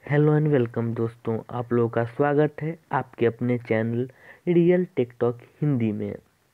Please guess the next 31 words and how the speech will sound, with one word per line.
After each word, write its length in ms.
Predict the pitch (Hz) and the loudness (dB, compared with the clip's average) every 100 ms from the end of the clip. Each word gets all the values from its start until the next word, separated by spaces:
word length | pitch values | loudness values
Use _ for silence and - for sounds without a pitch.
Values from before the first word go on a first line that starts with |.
| _ _ _ _ _ _ _ _ _ _ - - - - | _ _ _ _ _ _ _ _ _ _ -18 -16 -14 -4
जैसा 280 | 143 156 165 | -2 0 0
कि 200 | 156 147 | -2 0
आप 260 | 127 120 123 | 0 0 -2
लोग 200 | 120 117 | -2 0
मेरा 260 | 117 107 | -2 0
आज 120 | 107 - | -2 -2
का 80 | 107 | -4
topic 380 | 104 104 104 104 | -4 -6 -6 -12
देख 260 | - 123 127 | -6 -6 -6
सकते 400 | - 139 - 139 | -8 -10 -6 -4
हैं 280 | 139 147 143 _ _ - - - - | -4 -6 -12 _ _ -20 -20 -20 -10
कि 80 | - | -8
किसी 340 | 156 165 - 170 | -6 -6 -4 -2
भी 240 | 165 151 | -2 0
YouTube 460 | 147 147 - 131 117 - _ - | 0 -2 -2 -2 -2 -8 _ -14
video 580 | 104 113 123 123 139 143 | -8 -2 -2 0 -2 -2
को 320 | - 151 147 - _ - | -2 -6 -6 -10 _ -8
हम 140 | 123 | 0
लोग 240 | 120 147 151 123 | 2 2 -2 0
background 480 | 113 113 113 113 117 | 0 2 0 -2 -2
में 160 | 123 127 | -4 -2
कैसे 320 | 120 113 117 107 | 0 0 0 0
run 200 | 107 107 | 0 -2
करेंगे। 640 | - 107 104 107 104 101 101 _ _ - - - - - - - | -2 -2 -2 -4 -4 -6 -10 _ _ -20 -20 -20 -20 -18 -14 -2
तो 80 | |
देखिए, 460 | 151 160 160 - 185 | 2 2 0 2 2
इससे 200 | 185 202 | 4 2
एक 140 | 202 | 0
दो 240 | 135 120 123 | 0 2 2
फ़ायदे 380 | 120 110 113 113 | 2 0 2 0
होंगे। 480 | 117 117 113 113 | -2 -4 -6 -8